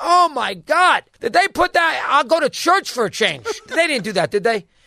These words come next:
That, please, they, they could not have put Denver on Christmas Eve as a standalone game. When I sit there, watch the fire there, uh, with the t-, with the, you know, the, uh, the U-Log,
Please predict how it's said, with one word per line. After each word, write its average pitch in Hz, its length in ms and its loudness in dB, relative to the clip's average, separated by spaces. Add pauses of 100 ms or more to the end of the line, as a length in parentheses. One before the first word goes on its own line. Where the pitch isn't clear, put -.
(160)
That, 226 320 -2
please, 254 580 0
they, 233 160 2
they 240 160 2
could 247 260 -2
not 330 200 2
have 302 100 -2
put 269 180 -4
Denver 247 300 -2
on 202 160 0
Christmas 190 400 -6
Eve 208 160 -8
as 151 220 -6
a - 20 -14
standalone 165 540 -8
game. 143 180 -14 (200)
When 196 140 0
I 190 120 2
sit - 240 -4
there, 220 180 0
watch 196 240 -2
the 190 80 -4
fire 208 460 0
there, 202 420 2
uh, - 80 -6
with 170 140 -4
the 160 80 -10
t-, 208 220 -14
with 185 180 -8
the, 156 80 -4
you 160 120 -8
know, 165 120 0
the, 156 240 -4
uh, 151 200 -4 (380)
the 175 140 -2
U-Log, 214 540 0